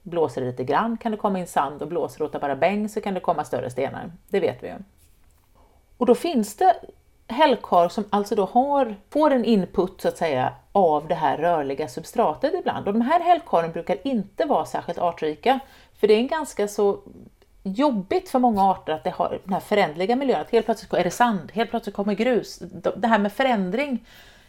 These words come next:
är det inte alla arter som är särskilt glada för, eller väldigt få arter som är glada för.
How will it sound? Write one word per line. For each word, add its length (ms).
är 200
det 80
inte 220
alla 300
arter 240
som 180
är 40
särskilt 320
glada 300
för, 180
eller 140
väldigt 240
få 380
arter 440
som 140
är 60
glada 300
för. 220